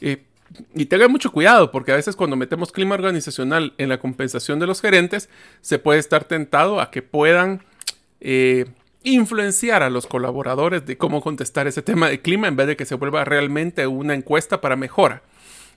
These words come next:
Eh, pero sí principalmente era qué se lograba, temas de indicadores y cómo se lograba que eran los valores u objetivos estratégicos.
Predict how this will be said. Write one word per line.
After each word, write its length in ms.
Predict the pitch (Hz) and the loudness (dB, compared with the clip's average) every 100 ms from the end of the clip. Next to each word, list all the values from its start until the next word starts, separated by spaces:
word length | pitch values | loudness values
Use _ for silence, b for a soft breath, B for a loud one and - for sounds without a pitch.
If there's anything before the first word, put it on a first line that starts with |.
| _ | _
Eh, 360 | 143 143 139 143 - | -4 -4 -4 -4 2
pero 180 | 156 | 2
sí 140 | 131 196 | 2 -4
principalmente 720 | 220 202 196 185 180 185 165 | -4 -6 -4 -2 -2 -2 0
era 220 | 143 139 b b _ | 0 -2 b b _
qué 140 | - 208 | -2 2
se 140 | 233 | 2
lograba, 480 | 196 170 175 185 180 | 2 2 2 0 -2
temas 240 | 160 165 | -2 -4
de 60 | 156 | -4
indicadores 600 | 156 139 127 139 160 - | -6 -2 -2 -2 -4 -10
y 100 | 139 | -6
cómo 240 | - 156 | -4 -4
se 120 | 151 131 | -4 -4
lograba 400 | 123 131 147 143 | 0 2 0 -2
que 100 | 123 | -4
eran 220 | 127 127 | -4 -4
los 120 | 127 | -4
valores 440 | 120 135 190 208 - | -2 2 2 2 -2
u 140 | 131 | -2
objetivos 520 | 127 117 - 127 131 | -2 -4 -6 -6 -6
estratégicos. 800 | 139 - 123 - 123 127 - - | -8 -10 -10 -8 -8 -10 -18 -20